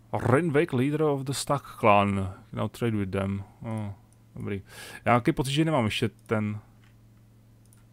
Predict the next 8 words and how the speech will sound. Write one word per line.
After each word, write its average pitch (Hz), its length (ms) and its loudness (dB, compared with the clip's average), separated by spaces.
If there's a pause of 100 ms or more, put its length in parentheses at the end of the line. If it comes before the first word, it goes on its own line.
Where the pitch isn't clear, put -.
(580)
Já 123 80 -10
můžu 113 220 -2
postavit 120 420 -2
maximálně 123 680 0
trading 123 760 0
zde, 107 520 2 (880)
což - 500 -4
je 113 600 4